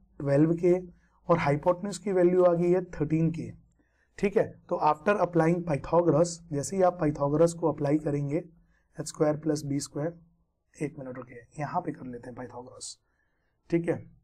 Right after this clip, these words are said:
ये रहा आपका फिगर और इसी की मदद से यहाँ पे हम लोग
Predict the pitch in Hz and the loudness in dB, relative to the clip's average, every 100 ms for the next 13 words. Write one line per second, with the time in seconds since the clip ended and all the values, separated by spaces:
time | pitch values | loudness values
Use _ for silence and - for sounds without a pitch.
0 | _ _ _ _ _ - 151 151 147 147 | _ _ _ _ _ -4 -2 0 -2 -2
1 | 143 143 - 156 175 - _ _ _ _ | -4 -4 -8 -8 -8 -12 _ _ _ _
2 | _ _ _ _ _ _ _ 139 151 - | _ _ _ _ _ _ _ -2 0 0
3 | - _ _ _ - 151 139 139 - - | -6 _ _ _ -12 -8 -6 -6 -10 -14
4 | - 196 190 156 143 - - 147 113 139 | -10 -8 -4 -4 -4 -6 -6 -6 -6 -8
5 | 147 113 131 131 151 | -6 -8 -8 -8 -8